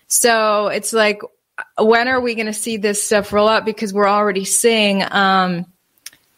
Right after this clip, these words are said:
uh, the vaccine card issue now, and people are, people are already talk-, talking about,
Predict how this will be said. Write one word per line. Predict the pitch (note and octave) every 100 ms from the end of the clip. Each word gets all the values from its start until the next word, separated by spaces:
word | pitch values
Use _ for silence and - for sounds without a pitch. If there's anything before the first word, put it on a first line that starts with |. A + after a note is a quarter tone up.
| _ -
uh, | G#3 G3 F#3 F3 E3+ D#3+ -
the | G3+
vaccine | G3 G3 - A3 G#3+ G#3 _ _ _
card | - - F#3 F3 F3
issue | - F#3 - F#3
now, | F3+ G3 F3+ F3
and | F3+
people | - G3+ G3
are, | F3 E3+ _ _ _
people | A3 G#3
are | F#3+
already | F#3+ F3+
talk-, | F3 G3+ F#3+ F3+ -
talking | - G3 G3 F#3
about, | F3 E3+ D3+